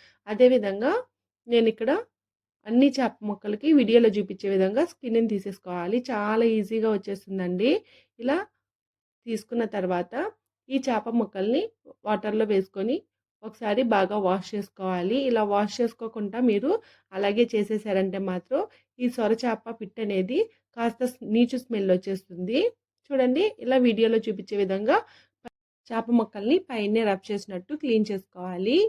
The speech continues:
ఇలా క్లీన్ చేసుకున్న తర్వాత వాటర్ అనే ఏమీ లేకుండా డ్రైన్ చేసుకొని ఒక ప్లేట్లో తీసుకొని పక్కకు పెట్టుకోవాలి. ఇలా అన్ని పీసెస్‌ని శుభ్రంగా క్లీన్ చేసుకొని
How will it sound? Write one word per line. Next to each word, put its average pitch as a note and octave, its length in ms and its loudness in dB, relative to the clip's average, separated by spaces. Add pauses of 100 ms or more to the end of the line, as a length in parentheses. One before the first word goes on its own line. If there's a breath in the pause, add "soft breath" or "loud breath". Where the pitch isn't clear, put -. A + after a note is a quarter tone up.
(140)
ఇలా A#3 200 -2
క్లీన్ G#3+ 300 -2
చేసుకున్న A3 380 -4
తర్వాత F3+ 480 -6
వాటర్ G#3 420 -4
అనే F#3 180 -2 (140)
ఏమీ G3+ 260 -2
లేకుండా F3+ 540 -4
డ్రైన్ F#3 320 0
చేసుకొని F#3+ 560 -6 (420 soft breath)
ఒక B3 160 -6
ప్లేట్లో G#3 400 0
తీసుకొని G3 520 -4
పక్కకు A#3+ 340 -8
పెట్టుకోవాలి. F3+ 720 -6 (500)
ఇలా C4 240 2
అన్ని G#3+ 280 0
పీసెస్‌ని G#3+ 640 -2 (380 soft breath)
శుభ్రంగా G#3 480 -2
క్లీన్ G#3 300 -4
చేసుకొని F#3+ 480 -4